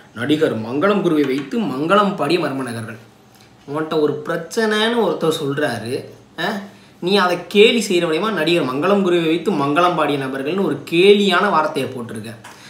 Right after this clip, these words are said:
அப்ப மங்களம் பாடினது அந்த மர்ம நபர்களை நீ, அவரை வச்சு நீ தான் comedy பண்ணியிருக்க.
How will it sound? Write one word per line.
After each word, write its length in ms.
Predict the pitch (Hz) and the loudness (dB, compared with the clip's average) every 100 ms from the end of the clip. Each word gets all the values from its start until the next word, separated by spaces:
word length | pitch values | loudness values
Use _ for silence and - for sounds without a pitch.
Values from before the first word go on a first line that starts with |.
| - | -14
அப்ப 180 | 113 135 | -10 -4
மங்களம் 460 | 135 147 196 208 | 0 2 4 4
பாடினது 300 | 190 175 160 | 4 2 2
அந்த 160 | 151 139 | 0 0
மர்ம 320 | 135 139 196 | 0 0 0
நபர்களை 520 | 175 143 139 175 180 | 0 -2 -2 -2 -2
நீ, 280 | 135 143 156 | -2 -2 -2
அவரை 380 | 139 135 151 156 | -2 -2 -2 0
வச்சு 240 | 165 170 | -2 -4
நீ 180 | 190 185 | -4 -2
தான் 180 | 196 202 | -2 -2
comedy 360 | 139 170 175 135 | 0 0 0 -4
பண்ணியிருக்க. 380 | 123 120 113 | -6 -8 -8